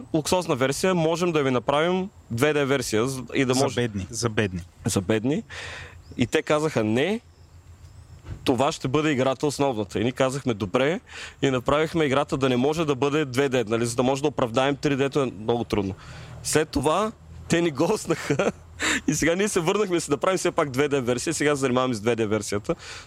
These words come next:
Speaker 1: но това е тази игра. Другата игра, която реално вече съм издал, имам, а, един малък, а,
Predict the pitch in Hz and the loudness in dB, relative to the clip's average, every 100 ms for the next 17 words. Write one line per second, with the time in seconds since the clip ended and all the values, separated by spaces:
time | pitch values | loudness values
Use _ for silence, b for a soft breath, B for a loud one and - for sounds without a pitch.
0 | B 151 - 156 151 147 147 127 110 113 | B -4 0 2 2 2 0 2 2 2
1 | 120 185 233 202 147 147 - 135 - 123 | 0 0 0 0 2 0 2 0 0 0
2 | 123 131 120 123 - 127 110 - - - | 0 0 -2 -2 -2 0 0 -2 -12 -20
3 | - - - - 90 98 110 117 196 - | -20 -20 -6 -2 0 0 0 0 -4 -14
4 | B B B B B 135 143 151 143 139 | B B B B B 0 2 2 2 0
5 | 135 131 123 117 - - 76 117 123 131 | 0 0 0 -2 -4 -10 -4 0 2 2
6 | 123 120 113 101 - 92 110 110 107 107 | 2 0 -2 -6 -6 0 2 2 0 -2